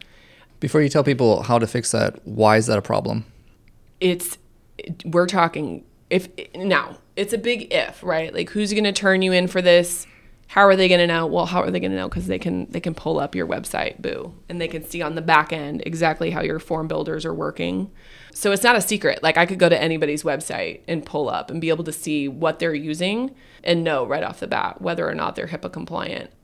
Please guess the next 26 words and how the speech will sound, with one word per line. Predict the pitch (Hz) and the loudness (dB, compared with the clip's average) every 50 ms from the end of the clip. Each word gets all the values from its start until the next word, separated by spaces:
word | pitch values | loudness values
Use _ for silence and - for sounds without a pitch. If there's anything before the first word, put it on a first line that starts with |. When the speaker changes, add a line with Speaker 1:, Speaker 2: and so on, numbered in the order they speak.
| _ _ | _ _
Speaker 2:
It's | - 113 151 180 180 - - - | -4 -2 -2 -2 -2 -6 -6 -2
important, | 185 180 170 175 - 175 165 160 165 165 - - | -2 -2 -2 0 0 2 2 4 2 2 0 -2
because | 160 156 - 170 151 147 147 - - | -6 -6 -6 -4 -4 -4 -4 -4 -6
if | - 156 - 165 | -8 -8 -8 -6
you, | 160 160 165 165 160 165 - | -4 -4 -2 -2 -4 -6 -8
if | 165 - - | -10 -8 -8
you | 151 151 | -8 -10
have | 151 - - - - 160 160 165 170 175 175 175 - - _ _ _ _ _ _ _ - - - _ _ _ _ _ _ _ _ _ _ - | -10 -10 -4 2 4 4 6 6 4 2 -2 -6 -14 -20 _ _ _ _ _ _ _ -20 -20 -20 _ _ _ _ _ _ _ _ _ _ -2
a | 180 | -2
form | 180 - - 190 180 180 175 | 0 -2 0 2 2 4 6
builder | 175 175 175 175 180 180 180 180 - - | 6 4 6 6 4 4 4 4 2 2
on | - 165 | -2 -2
your | 160 165 | -2 0
website | 165 165 165 170 175 170 - | -2 -2 -2 -2 -4 -4 -2
that's | - 156 - - | -4 -6 -4 -2
not | 165 165 175 | -4 -2 -2
hipaa | 175 185 180 185 | -2 -4 -4 -4
compliant | 180 175 170 185 180 180 180 175 - - - _ - | -4 -4 -4 -2 0 0 0 0 0 -4 -8 _ -8
and | 160 165 165 | -6 -4 -4
you | 165 165 | -2 -2
are | 170 165 - - | -2 -2 -2 -2
aware | 165 156 147 156 151 147 156 165 175 | -4 -2 -2 -2 -2 0 0 2 2
of | 190 190 202 | 2 0 0
this, | 196 208 214 220 233 233 - - - - - - - _ _ _ _ _ _ _ _ _ _ _ _ _ _ _ _ _ _ - | 0 0 0 0 -2 -4 -8 -12 -14 -16 -18 -20 -20 _ _ _ _ _ _ _ _ _ _ _ _ _ _ _ _ _ _ -2
and | 165 170 175 170 | 0 2 2 2
then | 165 160 160 160 160 160 160 156 | 2 2 2 0 -2 -2 -4 -6